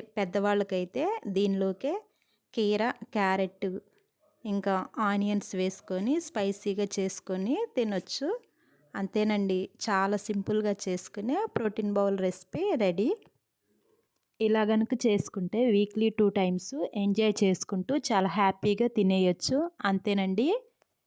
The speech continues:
ఈ వీడియో గనుక మీకు యూజ్ఫుల్ అనిపిస్తే మా శ్రేష్ఠ కిచెన్ ఛానల్ను సబ్స్క్రైబ్ చేసుకోండి,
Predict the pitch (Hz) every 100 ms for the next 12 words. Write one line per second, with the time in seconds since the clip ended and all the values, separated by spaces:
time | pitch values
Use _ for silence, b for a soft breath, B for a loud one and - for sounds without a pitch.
0 | _ _ _ _ _ 208 208 208 208 214
1 | 208 202 196 196 196 196 190 190 190 190
2 | - - 208 208 - 202 190 185 180 185
3 | - 240 311 311 220 196 - 185 - 190
4 | 196 190 190 185 - 180 180 185 233 427
5 | 587 - 196 - - 202 175 - 175 -
6 | - 180 220